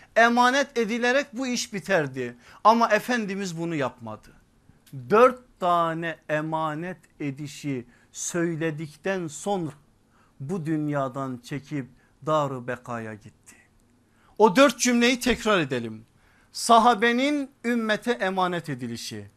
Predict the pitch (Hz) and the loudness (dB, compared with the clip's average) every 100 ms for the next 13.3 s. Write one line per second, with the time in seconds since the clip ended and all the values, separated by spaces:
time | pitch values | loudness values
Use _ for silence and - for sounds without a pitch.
0 | _ _ _ _ _ _ _ _ _ _ | _ _ _ _ _ _ _ _ _ _
1 | _ _ - 247 240 233 202 233 233 233 | _ _ 8 8 8 2 2 2 2 -2
2 | 269 311 311 320 - - - - 208 180 | 0 0 -2 -6 -12 -12 -8 0 2 6
3 | 196 175 196 254 285 277 269 269 262 262 | 4 4 0 0 0 -2 -2 -2 -4 -6
4 | 214 247 247 - 277 320 294 _ _ _ | -6 -4 -4 -2 -2 -2 -6 _ _ _
5 | _ _ _ _ _ _ _ _ _ - | _ _ _ _ _ _ _ _ _ 6
6 | 214 247 233 254 202 254 254 - 285 320 | 8 8 6 0 2 2 0 -4 -2 -2
7 | 311 381 _ 247 254 247 247 247 247 269 | -4 -6 _ -4 -2 -2 0 0 0 -2
8 | - 208 202 196 196 208 214 - 180 165 | 2 0 2 2 2 -2 -6 -4 -4 -2
9 | 175 170 - 240 294 302 _ _ _ _ | -4 -2 -4 -4 -4 -6 _ _ _ _
10 | _ - 254 240 214 202 - 285 302 285 | _ -2 0 0 -2 -4 -2 -2 0 -4
11 | 302 _ - 220 196 185 185 160 175 170 | -8 _ -2 -2 0 -4 -6 -4 -4 -4
12 | - 240 - 170 156 135 123 120 104 113 | -6 -6 -4 -4 -4 -4 -8 -12 -18 -18
13 | - - - | -18 -16 -18